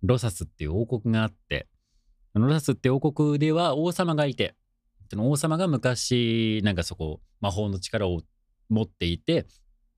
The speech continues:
王国を立ち上げて、老若男女人種問わず、人を招き入れる王国を立ち上げました。で、えー、毎年、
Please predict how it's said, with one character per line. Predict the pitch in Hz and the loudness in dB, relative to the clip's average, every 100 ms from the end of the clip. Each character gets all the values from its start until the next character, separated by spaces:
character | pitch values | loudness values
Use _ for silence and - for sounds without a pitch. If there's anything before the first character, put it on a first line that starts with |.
| _ _ _ - | _ _ _ -2
王 | 117 | 0
国 | 117 101 98 | 2 0 0
を | |
立 | 104 - | 0 0
ち | |
上 | 101 | 0
げ | 98 | 2
て、 | - 131 80 _ _ - | 2 0 -2 _ _ 0
老 | 101 | 2
若 | 104 98 98 | 4 2 2
男 | 98 90 | 2 2
女 | 80 | 2
人 | 82 104 | 2 0
種 | 92 | 0
問 | 120 | 0
わ | 101 | 2
ず、 | 80 78 73 - _ _ _ _ | 0 -4 -8 -10 _ _ _ _
人 | - - 107 | -6 2 4
を | 95 | 4
招 | 98 107 92 | 4 2 2
き | 104 | 2
入 | 101 | 2
れ | |
る | 80 71 | 0 0
王 | 85 | -2
国 | 87 90 | -2 -2
を | |
立 | 85 87 | -2 -4
ち | - | -2
上 | 110 | 0
げ | 123 | 2
ま | 131 | 0
し | 127 | -2
た。 | - - _ _ _ _ _ _ _ _ _ _ _ _ | -8 -16 _ _ _ _ _ _ _ _ _ _ _ _
で、 | 147 185 127 - _ _ _ _ | -2 0 -2 -8 _ _ _ _
え | 87 87 82 85 | -2 0 0 2
ー、 | |
毎 | 123 190 202 | 2 2 0
年、 | 202 190 - 226 117 | -2 -2 0 0 -2